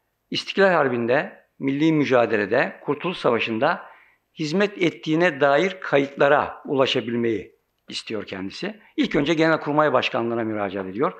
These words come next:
Genelkurmay Başkanlığı çok hızlı bir şekilde on gün sonra onun bu talebine cevap veriyor. İstiklal Savaşı'nda görev aldığını, yer aldığını, hizmetini gösterir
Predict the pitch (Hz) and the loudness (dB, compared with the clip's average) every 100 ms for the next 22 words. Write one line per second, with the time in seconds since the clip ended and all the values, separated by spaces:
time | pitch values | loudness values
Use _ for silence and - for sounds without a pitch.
0 | - - - _ - 214 202 - 180 185 | -18 -20 -20 _ -4 0 2 2 2 2
1 | 151 - 127 131 160 208 - _ - 185 | 2 0 0 0 0 -2 -8 _ 0 0
2 | - 151 180 185 147 117 110 101 160 208 | -2 -4 0 2 2 -2 -4 -2 0 4
3 | 196 180 135 - 120 151 202 - - _ | 4 4 0 -2 0 0 0 -6 -20 _
4 | - 156 147 233 - _ _ _ 254 - | 0 2 2 -2 -8 _ _ _ -6 0
5 | 147 127 123 175 - - _ - 127 143 | 2 2 2 -2 -4 -14 _ -12 -2 2
6 | 160 160 123 113 165 180 - - - _ | 2 2 -2 0 -2 -2 -10 -20 -20 _
7 | _ 117 - - - 165 175 - 165 147 | _ -14 -14 -14 -4 0 2 0 2 4
8 | 131 135 127 147 170 - - 127 135 151 | 4 0 2 2 0 -4 -12 -4 2 4
9 | 160 - 127 117 117 113 131 170 - 147 | 4 4 4 2 0 -2 -2 -4 2 6
10 | 156 139 110 110 110 151 220 - 147 147 | 6 6 4 0 0 -2 -6 -8 -6 -4
11 | - 156 127 117 - 123 190 | -2 0 0 -2 -2 -6 -6